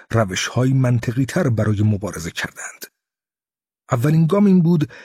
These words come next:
که بینشی فراتر از نبرد آنی وجود داشته باشد. فرمانده باید با خود تجسم کند که پیروزی در این نبرد او را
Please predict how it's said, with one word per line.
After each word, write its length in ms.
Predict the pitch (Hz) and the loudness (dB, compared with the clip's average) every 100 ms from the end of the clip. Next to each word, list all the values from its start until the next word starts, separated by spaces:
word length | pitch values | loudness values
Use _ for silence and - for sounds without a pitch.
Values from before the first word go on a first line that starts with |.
| _ | _
که 100 | - | -4
بینشی 580 | 120 117 139 180 233 180 | -2 0 2 2 2 0
فراتر 560 | - - 127 127 - 165 | -2 -2 0 -2 -2 -2
از 180 | 113 110 | 0 2
نبرد 460 | 110 107 107 107 | 2 2 0 -2
آنی 420 | - 113 107 107 | -4 -2 0 0
وجود 340 | 98 104 104 82 | 0 -2 -2 -8
داشته 300 | 85 - 98 | -8 -6 -8
باشد. 440 | - - - - - _ _ _ _ _ _ _ - | -6 -8 -8 -14 -20 _ _ _ _ _ _ _ -6
فرمانده 460 | 101 - 85 110 | -4 -4 -2 -2
باید 440 | 117 117 143 143 127 - _ | 0 0 0 0 -4 -14 _
با 160 | 117 123 | -4 -2
خود 220 | - 139 | -2 -4
تجسم 560 | - 113 131 - 147 | -4 -2 -2 0 -2
کند 340 | 101 - 80 - | -2 -8 -14 -6
که 280 | - 131 120 _ | -2 0 -2 _
پیروزی 420 | - 139 127 131 185 | -4 -2 0 0 2
در 180 | 160 | 2
این 180 | 117 107 | 2 0
نبرد 320 | 87 117 127 - | 0 -2 -2 -4
او 120 | - 143 | -2 0
را 200 | 156 | -2